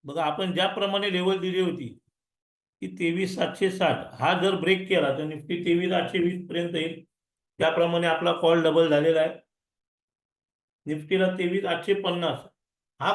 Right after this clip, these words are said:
खूप महत्वाचा एक रेझिस्टन्स आहे निफ्टीला. बँक निफ्टीची सुद्धा आपण सेम लेवल दिलेली होती फ्री ग्रुपवरती की बँक निफ्टी जर बावन्न हजार चारशे चाळीस, बँक निफ्टी बावन्न चारशे चाळीस च्या जर वर आली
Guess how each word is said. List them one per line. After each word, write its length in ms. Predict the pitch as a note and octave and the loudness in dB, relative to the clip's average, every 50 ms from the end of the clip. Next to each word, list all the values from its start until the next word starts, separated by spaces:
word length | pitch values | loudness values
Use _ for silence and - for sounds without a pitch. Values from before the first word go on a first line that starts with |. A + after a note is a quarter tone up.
| G#3 - | 0 0
खूप 220 | - A#3+ B3+ B3 B3 | 0 0 2 2 0
महत्वाचा 440 | G#3+ A3 A#3 F#3 A3+ A3+ A3 A3 A3+ | 0 0 2 4 2 2 4 4 4
एक 160 | A3+ A3 G#3 | 2 2 2
रेझिस्टन्स 560 | G3 F3+ F#3+ F#3 F#3+ F#3+ - - A3+ G#3+ F#3+ G3 | 2 2 2 0 0 -4 -6 -6 -8 -6 -4 -4
आहे 140 | E3 D#3 D#3 | -4 -2 -2
निफ्टीला. 420 | D3+ D3 C#3+ - - D3 B2+ B2+ B2 - _ _ _ _ _ _ _ _ _ _ _ _ _ _ _ _ _ _ _ _ _ _ | -4 -6 -8 -8 -12 -12 -12 -12 -14 -16 _ _ _ _ _ _ _ _ _ _ _ _ _ _ _ _ _ _ _ _ _ _
बँक 220 | C3 D#3 F#3+ G#3 G#3 | -2 -2 -2 -2 -2
निफ्टीची 400 | G#3+ G3 - - A3 F3+ G#3 G3+ | -6 -8 -8 -8 -8 -6 -6 -4
सुद्धा 300 | F3+ G3+ F#3 - G#3+ G#3 | -4 -4 -2 0 2 2
आपण 240 | F#3+ - - G#3 F#3+ | 2 2 0 -6 -6
सेम 280 | - - G3+ G3+ G3+ | -4 -4 -4 -2 0
लेवल 280 | G3 G3 F#3+ F#3+ G3 F#3+ | 2 2 4 4 2 2
दिलेली 300 | F3+ F#3 F3+ F#3+ F#3+ F#3+ | 0 0 0 2 2 2
होती 300 | F#3 F3+ F3+ F3+ F#3 F3+ F3+ F#3 F#3 - - _ _ | 2 0 0 -4 -6 -8 -8 -8 -10 -14 -20 _ _
फ्री 120 | - E3 F3+ | -4 -2 0
ग्रुपवरती 520 | E3+ F3 F3 F3 F3 E3+ D#3 D3+ E3+ F#3 F#3 F3+ - - _ _ _ _ _ _ _ _ _ - | 0 0 0 0 0 0 0 -2 -4 -6 -6 -8 -12 -18 _ _ _ _ _ _ _ _ _ -4
की 40 | G3+ | -2
बँक 320 | D#3 C#3+ E3+ F3+ G3+ G#3 G#3 | 0 2 4 4 4 2 2
निफ्टी 280 | G#3 G3+ G3+ G#3 G3+ G3+ | 0 -2 0 0 0 2
जर 180 | G#3+ G#3 F3 | 2 0 2
बावन्न 420 | E3+ F3 F3 F#3 F#3 G3+ G3+ G3+ G3+ | 4 4 6 6 6 4 4 2 2
हजार 340 | F#3+ F3+ F3+ G3 G3 G3 - | 2 2 2 0 -2 -2 -2
चारशे 380 | G3 F3+ F3+ - - G3+ F#3+ - | -2 -2 -2 -2 -6 -8 -6 -2
चाळीस, 360 | - F#3+ F3 D#3+ C#3+ B2 B2+ - _ _ _ _ _ _ _ _ _ _ _ _ _ _ _ _ _ _ _ _ _ _ _ _ _ _ _ _ _ _ _ _ _ _ _ _ _ _ _ _ _ _ | -2 0 0 0 -2 -4 -8 -14 _ _ _ _ _ _ _ _ _ _ _ _ _ _ _ _ _ _ _ _ _ _ _ _ _ _ _ _ _ _ _ _ _ _ _ _ _ _ _ _ _ _
बँक 280 | A#2 B2+ D3+ F3 F#3 F#3 | -4 -2 -2 0 0 -2
निफ्टी 280 | F#3+ F#3 F#3+ F#3 G3+ | -4 -4 -6 -6 -4
बावन्न 460 | F#3+ F3 E3+ E3+ F3 F#3 F#3 F#3+ G3 F#3+ | 0 0 2 2 2 0 -2 -2 -4 -4
चारशे 340 | - F3+ E3+ E3 - - - | -2 -2 -2 -4 -6 -10 -10
चाळीस 360 | - - E3 E3+ F3+ F3+ F3+ | -6 -2 -2 -2 -2 -4 -6
च्या 100 | - F#3+ | -6 -6
जर 180 | E3+ E3 F#3+ F#3 | -4 -2 -2 -2
वर 280 | F3+ D#3+ E3 F3 F#3+ F#3+ | 0 0 2 2 2 2
आली 300 | F#3 E3 E3 E3+ E3+ E3+ | 2 0 0 0 0 -2